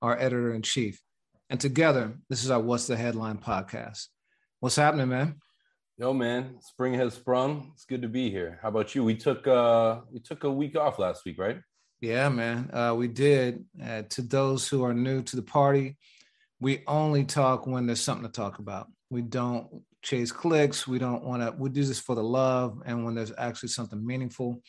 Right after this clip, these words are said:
Speaker 1: And this week, there was definitely something meaningful. Uh, we had Pusha T's album drop. Pusha has been talking about this for a few months now, right? Saying it was gonna be a masterpiece, album of the year.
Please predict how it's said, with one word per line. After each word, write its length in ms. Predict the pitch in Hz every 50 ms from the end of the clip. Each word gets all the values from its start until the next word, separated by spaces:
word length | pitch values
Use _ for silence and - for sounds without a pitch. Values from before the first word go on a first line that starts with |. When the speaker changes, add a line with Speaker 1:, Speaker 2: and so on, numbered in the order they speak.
| - - - - - _ _ - _
Speaker 1:
And 160 | 113 107 104
this 200 | 117 120 117 -
week, 180 | 135 135 123 101
there 100 | 117 117
was 140 | 117 107
definitely 560 | 107 107 104 143 151 151 147 151 139 113 113 113
something 440 | - - 127 120 113 120 117 117
meaningful. 580 | 113 113 113 113 110 107 - - 120 113 110 107 _ _ _ _ _ _ _ _ _ _ _ _ _
Uh, 300 | - 120 120 117 113 113 120
we 80 | 123
had 260 | 135 131 127 120 -
Pusha 380 | - - 170 156 - 156 143 143
T's 340 | - - 160 147 147 135 127
album 440 | - 143 135 131 127 123 120 120 117
drop. 440 | 107 123 127 123 123 123 120 - - _ _ _ _ - _ _ _ - _ _ -
Pusha 260 | 151 147 143 - 147
has 140 | 131 135 117
been 160 | 123 131 120
talking 320 | - 151 143 139 135 143
about 320 | 139 120 123 127 127 123 -
this 320 | - 131 127 120 117 -
for 760 | - - - 139 127 120 120 120 120 117 117 117 117 117 113 107
a 80 | 107 107
few 220 | - - 185 185
months 340 | 147 135 156 175 - - -
now, 160 | 117 104 98
right? 300 | 101 104 113 131 151 - - _ _ -
Saying 300 | - - - 131 123 123
it 60 | 120
was 120 | 113 107
gonna 160 | 107 127 123 120
be 160 | 107 123 117
a 60 | 110
masterpiece, 880 | 117 131 143 143 139 139 - 143 147 - 147 139 135 131 127 - - -
album 340 | - 123 131 127 127 127
of 140 | 120 117 104
the 100 | 113 113
year. 600 | 113 135 147 147 147 143 139 135 131 131 139 143